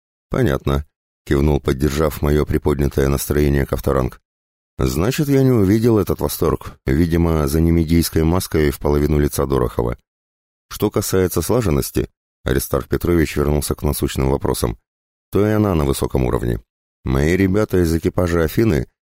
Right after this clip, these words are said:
это, конечно, не ваши головорезы с Одинокого, которых вы натаскивали на рукопашные с самого начала,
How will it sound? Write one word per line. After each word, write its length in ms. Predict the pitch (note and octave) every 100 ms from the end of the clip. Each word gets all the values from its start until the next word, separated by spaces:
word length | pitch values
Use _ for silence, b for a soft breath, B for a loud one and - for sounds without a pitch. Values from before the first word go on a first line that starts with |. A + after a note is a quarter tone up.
| -
это, 240 | F#2+ F2+
конечно, 520 | - F#2+ F#2 - F2
не 140 | E2 E2+
ваши 320 | A2+ A2 D2+
головорезы 640 | D2 D2+ D2+ D#2 D#2 C#2
с 80 | -
Одинокого, 640 | C#2+ D2 C#2 - C2 B1+ - _ -
которых 420 | E2+ D#2+ D#2 -
вы 220 | E2 E2
натаскивали 680 | - D#2+ - D#2+ - D2+ D2
на 100 | C#2+
рукопашные 800 | D2 D#2+ D#2 E2+ - D2+ C#2 C#2
с 60 | -
самого 360 | - D2+ C#2+ C#2
начала, 460 | C#2+ - C2 A#1